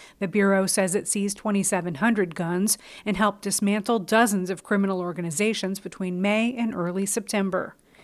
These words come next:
F B I Director Chris Wray says the agency's most sacred duty is to ensure people feel safe in their homes and their neighborhoods.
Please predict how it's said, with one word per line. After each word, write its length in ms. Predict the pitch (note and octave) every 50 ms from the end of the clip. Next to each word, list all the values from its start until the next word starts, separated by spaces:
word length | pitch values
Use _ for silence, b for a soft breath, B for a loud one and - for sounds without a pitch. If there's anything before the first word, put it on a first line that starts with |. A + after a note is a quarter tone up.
| b b b b
F 120 | G3+ G3
B 160 | - A3+ G#3 G#3
I 120 | G#3 G#3
Director 360 | G3 G3+ G3 F#3+ F#3+ - F#3
Chris 320 | - - G#3 F#3+ F#3 - F#3+
Wray 200 | G3+ G#3+ G#3+ G3+
says 280 | G3 - G3 F#3 F3
the 160 | F3 G#3 -
agency's 520 | G3 G#3 G#3 G#3+ A3 F#3+ - A3+ A3 G#3 -
most 280 | A3 A3 A3 A3 -
sacred 520 | - - - B3+ B3+ B3 - F#3+ F3 D#3+ C#3
duty 400 | E3 D#3+ D#3+ D#3+ F3 F#3+ F#3 b b b b b b b b
is 140 | - F#3+ -
to 160 | - G#3 F#3+
ensure 420 | F3+ E3+ D#3 - - B3 A#3+ B3+ B3
people 320 | - - A#3+ - A#3 A3+
feel 240 | A3 - F#3 F3+ E3+
safe 380 | - - - A3+ A#3 A#3 - G3
in 80 | F#3
their 140 | F3 - -
homes 420 | - A3+ G#3+ A3 A3 A3+ A#3 -
and 180 | - - A3 A3
their 100 | A3+ A3
neighborhoods. 800 | G#3 G3 F#3+ F#3+ - G3 F3 E3 E3 D#3+ - - - - -